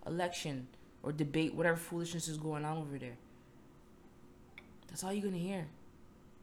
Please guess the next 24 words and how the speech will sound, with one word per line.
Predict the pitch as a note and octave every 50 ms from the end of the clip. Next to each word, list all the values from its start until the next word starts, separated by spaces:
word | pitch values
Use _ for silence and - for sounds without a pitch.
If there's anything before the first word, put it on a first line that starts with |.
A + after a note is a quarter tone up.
| - - - - - - - - - - - -
It | -
has | F3 F3
nothing | F3+ G3 F3+ - E3+
to | D#3+
do | D#3+ F#3+
with | G3 F3 D3+ - -
you. | C3+ B2+ B2 B2+ - - - - - - - - - - - - - - - - - - - - - - - - - - - - - - - - - - - - - - - - - - - - - - - - - - - - - - - - - - - - - - - - - -
What | - F3+ F#3
are |
you | G#3 G3+ G#3
gonna | G3+ G3+ F#3+ G3 F#3+
do | E3+ F3 F#3+ F#3+
to | F3
focus | E3+ - F3 F3 F3 F3+ E3 -
on | F3 F3 F3+
you? | F3 E3
That | D#3+ G3 G3 - - -
whole | - - G3+ G3+ G3 - -
hour | - - G3 G3 F#3+ G3 F3+
that | F3 F3+ - -
you're | G3 G3
there | F#3 F#3 F#3 F3
listening | E3+ F3 F3+ - - F#3 F3+
to | - - F#3 F#3